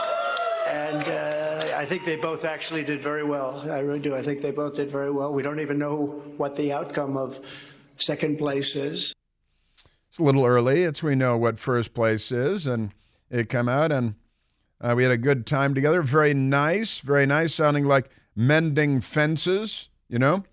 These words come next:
Speaker 2: That's another thing that he's gonna have to do when he becomes president again, is mend fences along our southern border,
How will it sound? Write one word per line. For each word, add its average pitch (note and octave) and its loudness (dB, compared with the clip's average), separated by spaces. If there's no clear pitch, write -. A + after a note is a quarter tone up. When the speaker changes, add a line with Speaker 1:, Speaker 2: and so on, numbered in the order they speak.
Speaker 2:
That's C#3+ 2
another C#3+ 4
thing C3+ 2
that B2 2
he's A#2+ 0
gonna C3+ 4
have A#2+ 2
to B2+ -4
do C3 4
when B2 2
he A#2+ 0
becomes A#2 -2
president B2+ 2
again, A#2 0
is A2 -2
mend B2 2
fences C3 -2
along A#2 2
our G#2+ -2
southern A#2 0
border, C3 2